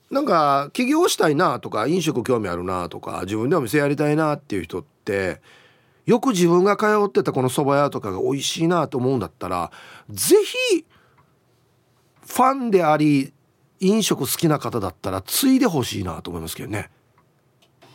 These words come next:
頼み込んででもいいから、「私にさせてもらえませんか」っつって。いや、多分これもこのパターンだと思うんですよ。これはとっても素晴らしいことだと思いますけどね。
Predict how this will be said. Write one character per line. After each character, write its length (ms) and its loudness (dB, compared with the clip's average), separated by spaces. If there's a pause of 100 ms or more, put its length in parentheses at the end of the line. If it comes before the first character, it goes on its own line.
(200)
頼 200 2
み 120 6
込 160 2
ん 20 2
で 60 4
で 100 2
も 60 -4
い 60 0
い 40 -6
か 100 -6
ら、 120 -12 (1040)
「私 220 -4
に 100 -2
さ 120 0
せ 60 -6
て 60 0
も 120 0
ら 40 0
え 40 -2
ま 40 -2
せ 120 0
ん 80 -4
か」 120 -4
っ 40 -6
つ 120 -12
っ 40 -20
て。 120 -10
い 40 -12 (1200)
や、 80 2
多 100 4
分 80 2
こ 120 4
れ 60 4
も 60 0
こ 140 4
の 60 2
パ 120 0
タ 120 0
ー 20 0
ン 40 -2
だ 100 -2
と 100 -2
思 100 0
う 40 0
ん 20 -2
で 80 -6
す 100 0
よ。 120 -2 (680)
こ 160 -2
れ 120 -4
は 140 -6
と 80 0
っ 40 -6
て 160 0
も 80 2
素 80 -2
晴 180 2
ら 60 2
し 160 -4
い 40 -4
こ 60 2
と 60 4
だ 120 -2
と 80 -4
思 80 2
い 40 0
ま 60 0
す 80 -2
け 80 -6
ど 60 -6
ね。 380 -2